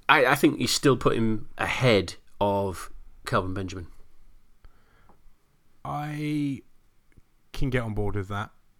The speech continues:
Speaker 2: I, I, I think so. I think they're a different type of receiver and asked to play different type of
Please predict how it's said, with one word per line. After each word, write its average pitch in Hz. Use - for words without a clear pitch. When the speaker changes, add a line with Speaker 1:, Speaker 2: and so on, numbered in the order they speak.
Speaker 2:
I, 113
I, 117
I 113
think 113
so. 110
I 104
think 131
they're 110
a 107
different 113
type 110
of 101
receiver 98
and 98
asked 98
to -
play 98
different 101
type 98
of 92